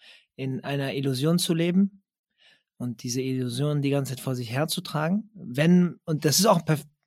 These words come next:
absolut fein, wenn man eine Glaubensrichtung oder ein, ein, ein Weltbild hat, das mit dem Ende des Lebens oder mit em-, dem Ende dieser Welt auch das, das Leben endet, ja, und dann nichts mehr passiert. Aber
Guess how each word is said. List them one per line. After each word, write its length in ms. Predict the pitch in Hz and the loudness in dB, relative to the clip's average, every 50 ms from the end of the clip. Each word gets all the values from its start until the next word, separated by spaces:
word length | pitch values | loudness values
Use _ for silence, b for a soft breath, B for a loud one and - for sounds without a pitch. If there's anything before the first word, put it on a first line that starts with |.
| _ _ | _ _
absolut 380 | - 175 165 - - 170 147 - | 2 2 2 4 2 2 2 2
fein, 380 | - - 180 190 170 143 131 | 4 6 6 6 6 4 2
wenn 120 | 131 135 139 | -2 -2 -2
man 300 | 139 139 139 120 - - _ _ _ _ _ _ _ _ _ _ _ _ - _ _ _ | 0 -2 -2 -4 -8 -14 _ _ _ _ _ _ _ _ _ _ _ _ -20 _ _ _
eine 220 | 143 139 139 135 | -6 -4 -4 -2
Glaubensrichtung 680 | 120 135 147 165 175 180 175 180 - 165 160 - 156 147 | 0 4 6 6 6 6 4 4 2 -2 -2 0 -2 -2
oder 100 | 135 131 | -2 -2
ein, 100 | 127 123 | -4 -6
ein, 240 | 90 120 123 127 110 | -8 -8 -8 -8 -6
ein 220 | 110 127 127 120 | -6 -8 -4 -2
Weltbild 400 | 139 151 156 156 175 156 147 - | -2 -2 -2 -2 -4 -4 -4 -4
hat, 200 | 143 143 - - B B B B B B | -8 -8 -8 -12 B B B B B B
das 340 | - 143 127 - - - - _ _ _ _ _ _ _ _ | -6 -6 -4 -4 -6 -8 -10 _ _ _ _ _ _ _ _
mit 300 | 156 131 139 139 131 - _ _ _ - | -8 -6 -6 -6 -6 -8 _ _ _ -4
dem 140 | 135 139 | -4 -2
Ende 280 | 127 147 160 165 170 156 | 0 0 4 4 4 4
des 180 | 143 135 - - | 2 0 -2 0
Lebens 400 | 143 160 170 196 202 196 - 156 | 0 0 2 2 0 0 -2 -4
oder 160 | 135 131 127 | -4 -4 -4
mit 160 | 127 123 - | -6 -6 -6
em-, 240 | 131 143 151 147 - - _ - | -4 -4 -4 -6 -6 -12 _ -8
dem 160 | 139 135 139 | -6 -6 -4
Ende 220 | 127 151 160 147 | -2 0 0 0
dieser 300 | 135 135 127 131 127 120 | -2 -2 -4 -4 -6 -2
Welt 240 | 143 156 185 185 - | -2 -2 -2 -2 -4
auch 160 | - 135 - | -6 -6 -6
das, 360 | - - 131 - - - - _ | -6 -10 -8 -8 -10 -12 -16 _
das 180 | _ 131 - - | _ -10 -4 -2
Leben 200 | 151 151 143 - | -2 -2 -2 -2
endet, 500 | - 147 151 135 120 - - - - _ _ _ _ _ _ | -2 -4 -4 -4 -6 -10 -14 -20 -20 _ _ _ _ _ _
ja, 220 | 120 127 147 170 | -8 -8 -6 -6
und 140 | 151 131 127 | -6 -6 -6
dann 240 | 127 120 117 147 - | -6 -8 -10 -12 -12
nichts 220 | - - 131 - - | -10 -10 -10 -8 -8
mehr 80 | 135 123 | -12 -12
passiert. 360 | - 123 - - 170 170 - | -10 -12 -6 -4 -4 -2 -2
Aber 260 | - 123 127 127 123 | -2 -2 -4 -6 -6